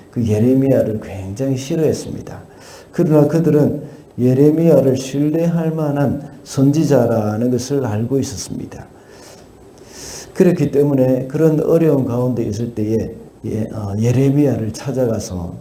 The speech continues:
비록 미워하는 그 선지자였지만 예레미야를 찾아가서,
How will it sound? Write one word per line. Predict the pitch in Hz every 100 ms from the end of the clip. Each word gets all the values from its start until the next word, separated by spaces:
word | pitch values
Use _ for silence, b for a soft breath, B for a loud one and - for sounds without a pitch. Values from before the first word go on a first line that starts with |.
| - - -
비록 | - 135 131
미워하는 | 160 170 147 127 127 123 95 -
그 | 117
선지자였지만 | - 127 131 131 113 110 110 110 101 98 131 143 B B B -
예레미야를 | 123 127 131 131 117 120 117
찾아가서, | - 131 127 117 117 127 131 -